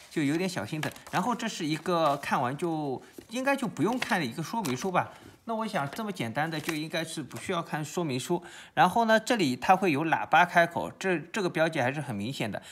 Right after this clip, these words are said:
然后它这一个是透明设计的，所以是可以看到里面的电路板。当然了，这一个电路板在现在看来不是什么，但是如果当年能做到这样，还是很厉害的。因为，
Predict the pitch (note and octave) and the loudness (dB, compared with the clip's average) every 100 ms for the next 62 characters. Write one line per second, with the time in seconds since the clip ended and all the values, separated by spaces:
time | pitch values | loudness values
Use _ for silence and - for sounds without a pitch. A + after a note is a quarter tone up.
0 | - - A3+ - - - C#4 C#4+ F#3 F#3+ | -2 2 4 2 2 6 6 4 -2 -2
1 | F#3+ F#3 - G3+ B2+ - F#3 - B2+ - | -2 -2 -2 0 0 0 -2 -2 -4 -2
2 | F#3 F3+ F3+ D3+ E3 - F#3 E3 A2 B2+ | -2 -2 -6 -4 -4 -2 2 2 0 -4
3 | D3+ - G#3 F#3 D3+ A2+ - - - D4+ | -8 -6 -2 0 0 -2 -6 -4 2 4
4 | C4 B3+ A#3+ D#4 A#3+ A#3+ B3 A#3+ B3+ A#3 | 6 6 4 2 0 0 0 2 -2 2
5 | F3 C#3 - C4+ G#3+ - C4 G#3+ - F3 | 0 0 0 2 2 2 2 2 2 0
6 | C#3+ C#3 C3 C#3+ B2 C#3+ G#3 G3 D#3 F3+ | 0 0 -6 -4 -4 -2 -2 -2 -4 -4
7 | G3 C3+ G#3 G#3 D3 B2+ C3 E3 D3 C3+ | -2 0 0 0 -4 -4 -4 -4 -4 -2
8 | D#3 B2 A#2 - C#3 D3 E3+ A2 A#2+ D3 | -2 -2 -4 0 0 0 -4 -4 -2 0
9 | A#2+ A#2 G3+ | 0 -2 -2